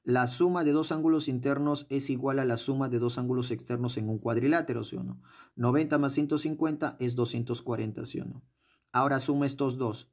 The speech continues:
Tenemos tres alfa y tres beta y factorizamos.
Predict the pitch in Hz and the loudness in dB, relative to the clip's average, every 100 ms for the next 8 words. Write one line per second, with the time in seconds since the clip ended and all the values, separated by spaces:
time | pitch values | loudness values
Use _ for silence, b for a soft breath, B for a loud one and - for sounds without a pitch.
0 | - 127 131 120 - 160 160 165 156 165 | -6 -2 0 0 2 2 4 2 2 -2
1 | 160 131 123 135 127 127 113 104 104 - | -4 -4 -2 0 0 0 -2 -2 -10 -6
2 | 123 123 120 - 117 110 120 104 - - | -2 -2 -2 -2 -2 0 -2 -4 -8 -14